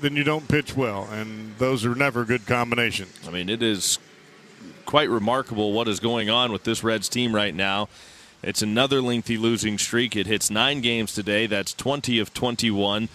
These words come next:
Speaker 2: The road losing streak is at thirteen games. Uh, I, I mean, it, it seems like we're a broken record here trying to figure out how to get this thing straightened out. I mean, you've, you've been a part of teams that have been struggling.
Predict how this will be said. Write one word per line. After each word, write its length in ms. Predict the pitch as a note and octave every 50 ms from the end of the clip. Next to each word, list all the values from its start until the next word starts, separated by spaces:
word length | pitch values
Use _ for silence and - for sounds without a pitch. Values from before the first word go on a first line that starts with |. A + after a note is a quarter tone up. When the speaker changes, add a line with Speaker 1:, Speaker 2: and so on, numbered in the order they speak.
| - - - - -
Speaker 2:
The 80 | - F#2+
road 300 | G2 A2+ B2+ C#3+ D3 B2+
losing 400 | C3 C3 B2 - A#2+ A#2 A2 G#2+
streak 340 | - - A#2+ A#2+ A#2 - A#2+
is 160 | A2+ F#2+ G#2+
at 80 | G2
thirteen 640 | - - A#2+ B2 A#2 - - - A#2+ A2+ A2 G#2 G2
games. 440 | G2 A2+ B2 A#2+ A2 G#2+ G#2 - - - - - - - - - -
Uh, 280 | - A2+ A2 - - G#2+ - -
I, 60 | A2+
I 40 | B2+
mean, 300 | C3 B2 A#2+ A2+ G#2+ - - -
it, 160 | - B2 - -
it 180 | A#2 A#2 G2+
seems 440 | - - - - D3 D3+ D#3+ C#3+ A#2
like 180 | C3 B2 A2+ -
we're 140 | A#2 A#2
a 40 | A2+
broken 380 | F2 A#2+ C3 C3+ C3+ - A2+ A2
record 340 | A2+ B2+ C#3+ - C3+ B2+ G#2
here 140 | G#2+ A2
trying 240 | G#2 - B2 B2+ B2
to 60 | A2+
figure 320 | G2+ - B2 A2+ G#2 A#2+ A#2+
out 180 | A#2+ A#2 -
how 240 | - - A#2 A#2 C3
to 100 | C3 A#2
get 220 | G2+ A2 B2 - -
this 200 | B2 A#2 - -
thing 260 | - A#2+ A#2 A2+ G#2+
straightened 420 | - - - A#2+ B2 F#2 F2 F#2+
out. 260 | A2 C3+ C#3+ G#2+ -
I 60 | - G#2+
mean, 160 | A2+ A2 G#2+
you've, 240 | B2 D3+ C#3+ - -
you've 180 | C#3+ E3+ C#3+
been 140 | C3+ F#3 F#3+
a 40 | D#3+
part 280 | - - E3+ F3 E3+
of 100 | D3+ B2+
teams 300 | - - D#3+ D#3+ D#3 C3+
that 120 | A#2 C#3 B2+
have 100 | A#2+ A2+
been 160 | C3 B2+ A#2
struggling. 560 | - - - D3+ D#3 D#3 C#3+ C#3 C3 B2+ A#2